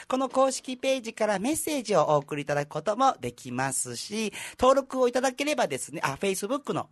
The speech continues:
登録をしていただければ、コメントなどでも僕ら募集しておりますので、よろしくお願いします。また、このエフエム那覇お聞きの皆さん、エフエム那覇の公式ホームページ、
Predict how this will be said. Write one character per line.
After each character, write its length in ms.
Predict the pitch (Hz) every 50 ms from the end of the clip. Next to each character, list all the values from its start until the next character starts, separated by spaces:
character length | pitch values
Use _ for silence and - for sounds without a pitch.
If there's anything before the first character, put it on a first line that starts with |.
| _ -
登 200 | 135 131 131 131
録 240 | 123 120 - 127
を 80 | 117 117
し 100 | - -
て 100 | - 123
い 60 | 117
た 140 | 110 123 120
だ 100 | 127 127
け 160 | - - 151
れ 120 | 185 226 233
ば、 140 | 202 - - - - -
コ 120 | - - 160
メ 140 | 156 151 147
ン 80 | 151
ト 100 | 147 143
な 140 | 175 220 233
ど 80 | 190 180
で 140 | - 294
も 240 | 339 277 160 117 - - 107 104
僕 220 | 120 117 - 120
ら 100 | 107 104
募 120 | 101 110
集 200 | 104 - - 110
し 60 | 107 -
て 100 | - 113
お 60 | 107
り 140 | 110 110 -
ま 100 | 196 202
す 80 | - -
の 80 | 147
で、 120 | 123 117 95
よ 80 | 92
ろ 120 | 95 90 87
し 120 | - -
く 100 | - -
お 80 | 85 87
願 320 | 92 98 98 104 120 127
い 60 | 143 143
し 160 | - - 151
ま 200 | 170 208 226 226
す。 100 | - - - - - - - -
ま 100 | - 262
た、 180 | 254 302 285 - -
こ 100 | - 208
の 160 | 208 202 - -
エ 100 | 120 113
フ 200 | - 190 208 220
エ 100 | 226 226
ム 120 | 220 220
那 160 | 226 247 262
覇 160 | 233 196 -
お 40 | 139
聞 120 | - 165 156
き 100 | - 175
の 120 | 185 185
皆 240 | 196 214 233 247 240
さ 140 | 233 185 139
ん、 60 | - - - - - - -
エ 100 | 151 151
フ 140 | 147 165 165
エ 80 | 156
ム 100 | 151 151
那 120 | 156 160 147
覇 160 | 135 127 120
の 100 | 120 113 -
公 200 | - - 240 277
式 220 | 277 - - - 254
ホ 120 | 220 220
ー 20 | 220
ム 140 | 220 214
ペ 160 | - - 190 156
ー 80 | 131
ジ、 180 | 110 120 -